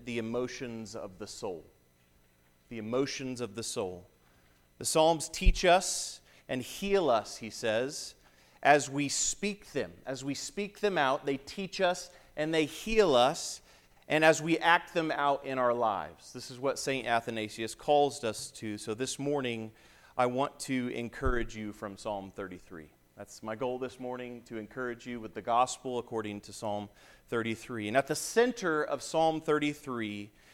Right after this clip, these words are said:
we recited together these words, and this is the central image. This is the main idea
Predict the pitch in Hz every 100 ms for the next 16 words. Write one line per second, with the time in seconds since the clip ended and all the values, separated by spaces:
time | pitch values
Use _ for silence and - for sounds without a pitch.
0 | - - _ 139 156 151 - 170 165 180
1 | 180 - 147 151 147 139 113 156 156 156
2 | 127 123 135 131 120 98 113 127 143 156
3 | 143 151 - 156 147 156 143 - 151 123
4 | 101 113 117 131 123 123 127 139 139 139
5 | 135 139 123 107 101